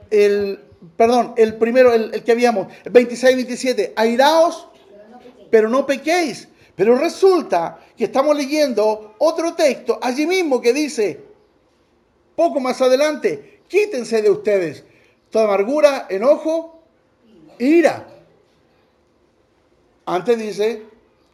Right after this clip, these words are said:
"Airaos, pero no pequéis", y ahora dice, "Quítense de ustedes toda,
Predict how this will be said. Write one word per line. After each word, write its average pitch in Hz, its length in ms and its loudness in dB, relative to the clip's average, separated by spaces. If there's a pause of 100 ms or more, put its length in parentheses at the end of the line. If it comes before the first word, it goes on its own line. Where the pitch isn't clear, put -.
(560)
"Airaos, 208 560 2
pero 220 160 -2
no 220 120 -6
pequéis", 240 440 -2
y 208 60 -4
ahora 220 200 -2
dice, 226 460 -8 (100)
"Quítense 302 500 -2
de 247 80 -2
ustedes 262 400 0 (240)
toda, 196 460 4